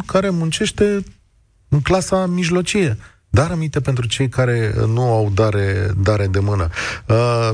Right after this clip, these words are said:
Răzvan Niculescu, mulțumesc pentru consultanță. Dacă ar fi să plecați cu o concluzie de aici sau să lăsați, lăsați oamenilor o concluzie, care ar fi aceea?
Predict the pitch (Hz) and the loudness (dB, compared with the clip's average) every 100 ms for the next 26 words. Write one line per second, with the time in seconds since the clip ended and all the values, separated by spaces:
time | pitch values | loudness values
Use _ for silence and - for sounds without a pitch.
0 | 101 - 113 120 151 143 147 156 - 135 | -2 0 2 2 0 0 0 0 0 0
1 | 123 135 139 147 135 127 135 120 127 139 | 0 0 0 0 -2 0 0 0 0 0
2 | 131 120 104 98 - - 120 123 123 139 | 0 -2 -2 -2 -4 -4 0 2 2 0
3 | 117 143 - 120 131 117 139 - - 123 | -2 -4 -2 -2 0 0 -2 -4 -2 0
4 | 120 - - _ _ 135 120 135 120 139 | 0 -6 -16 _ _ 0 2 0 -2 -2
5 | 147 151 123 127 120 113 113 117 117 - | -2 -2 0 0 0 0 0 -2 -4 -2
6 | 113 110 120 127 143 - - - 135 120 | 0 2 2 0 -4 -6 -8 -2 -2 0
7 | 123 113 139 131 - 113 113 135 127 131 | -4 -2 -2 -4 -2 -2 0 0 0 -2
8 | 123 123 117 104 117 104 127 117 113 120 | -2 -2 -2 -2 -2 0 -2 -2 0 0
9 | 110 92 - 101 - 101 | 0 -2 -2 -2 0 -2